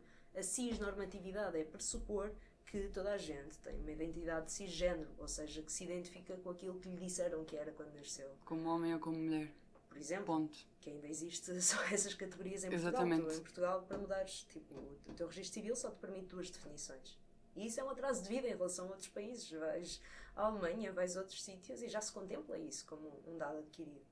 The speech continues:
Speaker 1: Aqui ainda não. Ah,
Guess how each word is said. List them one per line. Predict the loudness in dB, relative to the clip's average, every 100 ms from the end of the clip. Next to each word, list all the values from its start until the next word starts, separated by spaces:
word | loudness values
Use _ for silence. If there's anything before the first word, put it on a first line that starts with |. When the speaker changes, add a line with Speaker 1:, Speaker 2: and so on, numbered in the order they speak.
| -10
Speaker 1:
Aqui | -6 -2
ainda | 0 0
não. | 0 -4 -10 -18 -20 -20 -20 -20 -20 -2
Ah, | 2 4 4 4 0 -6